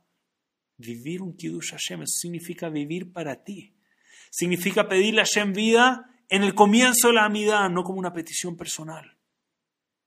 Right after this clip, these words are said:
Les quiero contar algo impresionante. La anécdota más entretenida que he escuchado en mucho tiempo. Rav Shlomo Landau contó,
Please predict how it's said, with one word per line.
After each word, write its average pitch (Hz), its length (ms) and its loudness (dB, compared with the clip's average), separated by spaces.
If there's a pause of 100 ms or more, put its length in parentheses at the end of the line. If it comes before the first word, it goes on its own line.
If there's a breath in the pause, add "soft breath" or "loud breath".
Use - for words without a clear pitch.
(1700)
Les - 120 -20
quiero 127 160 -10
contar 120 260 -12
algo 127 160 -8
impresionante. 120 720 -16 (840)
La 127 100 0
anécdota 147 380 0
más 151 160 -4
entretenida 143 500 -6
que 139 60 -14
he - 20 -14
escuchado - 380 -14
en 127 160 -14
mucho 131 320 -12
tiempo. 131 420 -14 (1700)
Rav 113 120 -14
Shlomo 139 320 -6
Landau 123 340 -4
contó, 110 420 -12